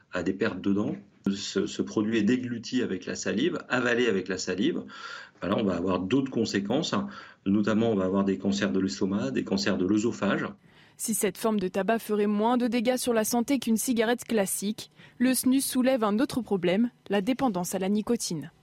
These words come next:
Speaker 1: La, la, la, la dépendance, euh, est très rapide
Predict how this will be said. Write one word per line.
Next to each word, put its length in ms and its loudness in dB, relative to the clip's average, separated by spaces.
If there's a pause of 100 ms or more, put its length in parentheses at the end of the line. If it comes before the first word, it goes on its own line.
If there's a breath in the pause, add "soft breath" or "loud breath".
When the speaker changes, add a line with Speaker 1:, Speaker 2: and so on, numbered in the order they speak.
(100)
Speaker 1:
La, 240 -6
la, 380 0
la, 400 0
la 140 2
dépendance, 600 0
euh, 460 0
est 140 -2
très 140 0
rapide 420 0